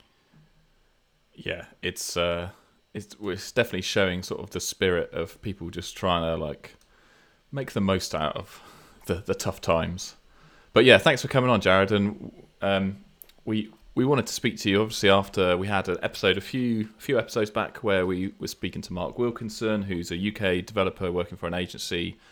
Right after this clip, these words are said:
Uh, and he was obviously having some tricky times with a, a, a WordPress install that had Timber, um, uh, which was built using Timber, should I say. And I, I think we,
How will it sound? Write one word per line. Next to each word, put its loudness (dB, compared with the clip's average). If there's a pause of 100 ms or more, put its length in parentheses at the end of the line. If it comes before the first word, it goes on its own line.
(360)
Uh, 2 (580)
and -2
he 0
was -4 (960)
obviously -2
having -4
some -10
tricky -10
times -4
with -4 (340)
a, -8
a, -14 (240)
a 4
WordPress 4
install 0
that 0
had 0
Timber, 0 (500)
um, 2 (560)
uh, 8
which 2
was -4
built 4
using 0
Timber, -2
should -6
I 2
say. -2 (500)
And -2 (400)
I, 2
I -2
think -4
we, -2